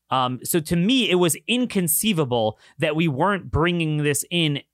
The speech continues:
earnestly, very much so throughout January, i-, i-, if in fact possibly December. And now we're seeing,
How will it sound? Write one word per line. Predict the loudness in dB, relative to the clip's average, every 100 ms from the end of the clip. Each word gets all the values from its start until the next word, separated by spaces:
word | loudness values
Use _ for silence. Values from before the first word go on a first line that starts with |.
| _
earnestly, | 0 2 0 -2 -2 -2 -2 -6
very | -6 -2 2 2
much | 2 0 -2
so | 0 2 2 -2 _ _ _
throughout | -4 -2 0 0 0 -2 -4 -10
January, | -6 -2 0 0 2 2 2 -2 -8 _ _
i-, | -10
i-, | -4 -4 -2 -4 -4
if | -6 -4
in | -4
fact | -2 -2 -4 -8
possibly | -4 0 0 0 -2 0
December. | -2 0 0 2 2
And |
now | 2 2
we're | 0
seeing, | 0 2 2 0